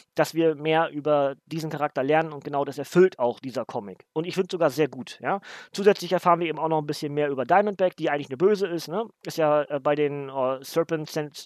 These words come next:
Serpent, äh, ihr wisst schon, diese Schlangencharaktere da gewesen, ne? Ähm, ich weiß grad nicht genau, wie die, wie die heißen, aber, äh, Serpent Seven oder sowas, irgend-, irgendwie so in die Richtung, weiß ich jetzt grad nicht ganz genau. Auf jeden Fall alles Charaktere, die so im Zeichen, im, im, äh, Totem der Schlange waren, ne?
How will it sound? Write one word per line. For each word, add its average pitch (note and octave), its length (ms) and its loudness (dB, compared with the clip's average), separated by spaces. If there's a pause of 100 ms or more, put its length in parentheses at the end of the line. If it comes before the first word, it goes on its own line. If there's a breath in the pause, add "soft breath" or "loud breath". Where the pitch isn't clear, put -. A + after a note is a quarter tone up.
Serpent, D3+ 720 -6
äh, C#3 400 2
ihr C3+ 180 -4
wisst C3+ 120 -4
schon, A2 180 -10
diese C3 180 -6
Schlangencharaktere C3 1400 -2
da A#2+ 100 2
gewesen, A#2 300 -4
ne? F3 140 -2 (400 loud breath)
Ähm, D3+ 460 8 (200)
ich D3 120 -8
weiß E3 80 2
grad C#3 160 -2
nicht C#3 80 -12
genau, C3+ 240 2
wie C3 100 -4
die, B2+ 220 -8
wie C3 60 -10
die B2+ 120 -4
heißen, B2 260 -2
aber, C3+ 320 6 (200)
äh, D#3 180 -4
Serpent D3 380 -2
Seven C#3 320 -2
oder B2+ 140 0
sowas, B2+ 200 -4
irgend-, F3 240 0
irgendwie F3+ 280 4
so D#3 160 2
in D#3+ 60 2
die C#3+ 60 -2
Richtung, C#3 260 -4
weiß C#3 140 4
ich C#3+ 80 -2
jetzt - 80 -8
grad C3 180 -4
nicht B2+ 120 -10
ganz B2 160 -6
genau. A#2+ 160 -6
Auf B2 80 -4
jeden E3 100 0
Fall C#3+ 160 8
alles D3 360 0
Charaktere, C#3 520 -2 (420 loud breath)
die D3+ 80 -6
so D3 160 0
im C#3 320 -8
Zeichen, C3+ 680 -4
im, B2 360 -10
im, A#2+ 480 -14
äh, A#2 340 -6
Totem C#3 280 -4
der C3 100 -4
Schlange C3+ 380 -2
waren, G2+ 220 -6
ne? F3 160 -6